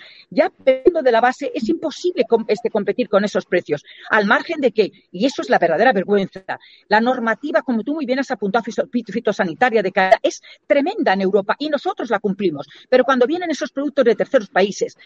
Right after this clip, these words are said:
la Unión Europea mira para otro lado. No hay ningún tipo de, digamos, de, de,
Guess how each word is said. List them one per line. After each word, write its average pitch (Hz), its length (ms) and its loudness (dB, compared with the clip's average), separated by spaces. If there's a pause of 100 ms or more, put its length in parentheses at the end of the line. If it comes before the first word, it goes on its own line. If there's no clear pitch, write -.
(240)
la 370 80 -6
Unión 339 140 -2
Europea 277 320 2
mira 320 360 2
para 208 200 4
otro 226 180 2
lado. 175 320 2 (220)
No 330 320 6
hay 311 260 4 (180)
ningún 262 380 0
tipo 269 340 2
de, 226 260 4
digamos, 247 520 0
de, 208 220 2 (120)
de, 190 280 0